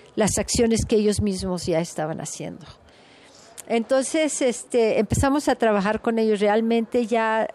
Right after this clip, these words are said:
un grupo de quince hombres que estaban tan, eh,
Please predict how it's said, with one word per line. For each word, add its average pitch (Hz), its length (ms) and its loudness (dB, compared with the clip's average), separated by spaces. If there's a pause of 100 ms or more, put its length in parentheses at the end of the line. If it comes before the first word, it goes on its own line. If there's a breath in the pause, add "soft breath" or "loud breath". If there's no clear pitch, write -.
(100)
un 240 300 0
grupo 262 360 -2
de 247 120 0
quince 240 640 -2
hombres 254 580 0
que 190 400 0
estaban 220 720 -2 (100)
tan, 226 500 -2 (460 loud breath)
eh, 190 540 0